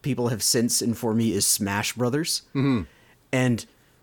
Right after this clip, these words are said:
Speaker 1: so it's like, wow, they're drawing all kinds of
Speaker 2: <laughs>
Speaker 1: things from all kinds of Mario canon.
Speaker 2: Are they gonna play
Speaker 1: And
Speaker 2: tennis at some point?
Speaker 1: Well, yeah, I was wondering about that, golf. And then I saw this commercial, and I was like,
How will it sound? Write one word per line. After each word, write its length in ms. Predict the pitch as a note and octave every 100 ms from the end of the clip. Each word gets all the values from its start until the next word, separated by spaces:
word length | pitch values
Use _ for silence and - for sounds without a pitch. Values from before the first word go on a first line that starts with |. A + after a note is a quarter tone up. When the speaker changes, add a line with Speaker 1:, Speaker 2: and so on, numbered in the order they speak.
| _
Speaker 1:
so 160 | - C#3
it's 100 | A#2
like, 140 | A2
wow, 180 | D#3 D3
they're 160 | B2+ G3+
drawing 360 | - C3 B2+
all 100 | D3+
kinds 360 | E3+ F#3 A#3 A#3+
of 80 | B2
Speaker 2:
<laughs> 20 |
Speaker 1:
things 240 | C3 A#2+
from 120 | - E3
all 100 | F3+
kinds 340 | F#3 B3+ A#3+
of 80 | C#3
Mario 320 | C3+ A#2+ G#2+
canon. 360 | G#2 A#2+ G2+ F#2
Speaker 2:
Are 80 | A#2+
they 80 | A#2
gonna 180 | B2+ A#2
play 160 | C#3+
Speaker 1:
And 80 | A#2
Speaker 2:
tennis 400 | D#3+ B2 C3+ -
at 60 | -
some 220 | - D#3+
point? 300 | D#3 F3+ A3 - _ - - _ _ _ -
Speaker 1:
Well, 260 | G3+ F#3+ B2+
yeah, 320 | C#3 B2 A#2
I 40 |
was 120 | A2 A#2
wondering 240 | A#2+ A2+
about 140 | G2+ F#2+
that, 220 | G2 F#2
golf. 340 | G#2+ G#2 G2+ - - - - -
And 160 | D3
then 120 | E3+ G3+
I 100 | D#3+
saw 200 | D#3+ B2+
this 240 | C#3 C#3
commercial, 560 | - C3 C#3+ - A2 F#2+
and 100 | A2+
I 40 |
was 120 | A2
like, 180 | A#2